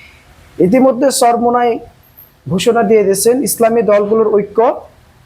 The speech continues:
চূড়ান্ত, ভোট দেবে এক বাক্সে,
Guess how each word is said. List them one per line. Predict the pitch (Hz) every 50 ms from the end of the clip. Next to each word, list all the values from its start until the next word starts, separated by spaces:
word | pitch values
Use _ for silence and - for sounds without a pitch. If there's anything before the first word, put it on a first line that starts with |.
| _ _ -
চূড়ান্ত, | 220 214 214 226 214 196 - 240 277 349 - - - 127
ভোট | 127 170 202 220
দেবে | 190 196 233 233 208 247
এক | 240 - 220 214 208 180 180
বাক্সে, | 208 214 214 - - - 262 294